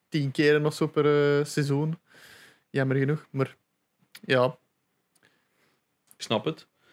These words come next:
Speaker 2: Allee, ik zeg het, hè, ik heb nooit iets gehad tegen offline, bijvoorbeeld fifa of zo tegen maat. Dat snap ik.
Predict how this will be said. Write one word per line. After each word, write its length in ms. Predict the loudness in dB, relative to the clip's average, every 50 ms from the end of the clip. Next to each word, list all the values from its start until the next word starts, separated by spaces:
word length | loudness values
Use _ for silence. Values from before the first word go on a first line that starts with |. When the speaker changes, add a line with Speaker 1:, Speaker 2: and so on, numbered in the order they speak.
| _ _ _ _ _ -4
Speaker 2:
Allee, 160 | -2 -2 -2
ik 80 | -2 0
zeg 140 | 2 2 2
het, 120 | 2 0
hè, 140 | 0 -2 -2
ik 140 | -4 -6 -8
heb 120 | -10 -10 -10 _ _ _ _
nooit 280 | -10 -6 -4 -4 -4 -6
iets 160 | -8 -10 -8
gehad 400 | -6 -4 -6 -6 -6 -10 -20 _ _
tegen 460 | -10 -8 -8 -6 -6 -8 -8 -10 -14 _ _ _ _ -18
offline, 380 | -16 -12 -6 -4 -2 -2 -2
bijvoorbeeld 460 | -4 -6 -6 -6 -6 -6 -6 -6 -8
fifa 340 | -8 -10 -10 -6 -4 -4 -4
of 80 | -4 -4
zo 140 | -8 -12 -10
tegen 260 | -8 -6 -6 -4 -4 -6
maat. 220 | -6 -6 -8 -10 -12 -10
Dat 120 | -10 -8
snap 320 | -8 -8 -4 -4 -6 -6 -6
ik. 220 | -16 -16 -16 -20